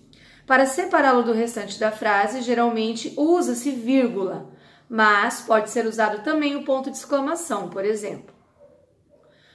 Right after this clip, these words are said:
O vocativo é o termo independente, ou seja, não estabelece uma relação direta com o restante da frase.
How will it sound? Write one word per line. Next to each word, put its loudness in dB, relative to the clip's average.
O -8
vocativo 2
é 2
o 2
termo 4
independente, 0
ou 6
seja, -4
não -2
estabelece 0
uma -4
relação 0
direta 0
com -6
o -4
restante -4
da -4
frase. -6